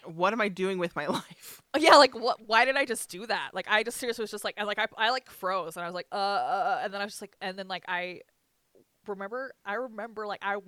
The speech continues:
Speaker 2: watching myself do this. You know, like, when you have a memory and you're watching yourself? I'm
Speaker 1: Mm-hmm.
Speaker 2: getting him this Doctor Pepper and just shaking my head like, "Who the hell do you think you are?"
Speaker 1: Yeah.
Speaker 2: Like,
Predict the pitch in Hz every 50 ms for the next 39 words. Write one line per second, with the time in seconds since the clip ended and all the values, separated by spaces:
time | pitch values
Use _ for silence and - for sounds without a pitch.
0 | 208 185 196 202 214 - - 208 185 160 160 - - 156 - - 170 165 156 160
1 | - 185 170 170 180 196 - 180 185 175 170 160 156 147 156 160 156 156 151 151
2 | 165 135 139 139 147 - - 160 165 160 - 180 180 180 _ _ - - - -
3 | - 190 180 196 180 175 233 226 196 233 254 240 226 - - 196 180 - - -
4 | - 185 190 185 175 170 - - - 180 175 - 175 170 165 160 160 - 170 165
5 | - 151 - - - - 240 254 - 330 277 - - 208 208 208 202 - 175 170
6 | - - 170 165 - - 135 120 110 139 180 180 - - 147 151 156 151 160 214
7 | 247 247 226 - - - - _ _ _ _ _ _ _ _ _ 202 202 202 190
8 | 175 - -